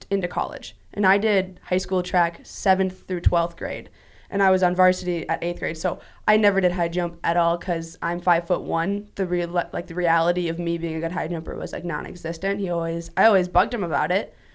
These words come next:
He's like, "Well, do stuff that you're good at. Like, you're good at other stuff. Don't do other stuff. Don't do high jump." So I was like, "Okay."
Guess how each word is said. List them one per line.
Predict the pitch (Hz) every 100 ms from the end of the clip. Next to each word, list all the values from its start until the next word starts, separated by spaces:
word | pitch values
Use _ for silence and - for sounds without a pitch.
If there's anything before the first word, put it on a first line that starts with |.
| - - -
He's | 214 202
like, | 185 170 165
"Well, | - 175
do | 170 190
stuff | 185 190 180
that | 165
you're | 170 160
good | 165 160
at. | 104 - -
Like, | - -
you're | 180
good | 180 180
at | 175 165
other | 165 165
stuff. | 170 - 151 -
Don't | - 165
do | 165 175
other | 165 170
stuff. | 180 - - 185
Don't | 185 180 175
do |
high | 175 160
jump." | - - - -
So | - 202
I |
was | 190
like, | 196 196 - _
"Okay." | 254 262 208 196 226